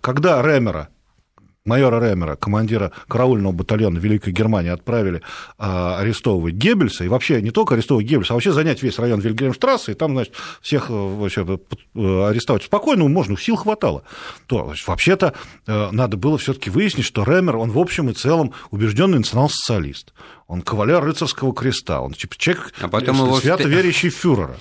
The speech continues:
Speaker 2: <laughs> потом его встретили словами, когда он представился майор Ребер, он
Speaker 1: Сказал,
Speaker 2: сказал: "Вот, полковник,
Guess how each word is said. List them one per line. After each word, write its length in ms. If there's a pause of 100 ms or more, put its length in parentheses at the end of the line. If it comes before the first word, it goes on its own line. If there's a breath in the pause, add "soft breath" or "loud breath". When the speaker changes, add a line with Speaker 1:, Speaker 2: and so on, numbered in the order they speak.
Speaker 2:
<laughs> 120
потом 300
его 160
встретили 500
словами, 480
когда 200
он 100
представился 580
майор 280
Ребер, 300
он 80
Speaker 1:
Сказал, 180
Speaker 2:
сказал: 160
"Вот, 180
полковник, 640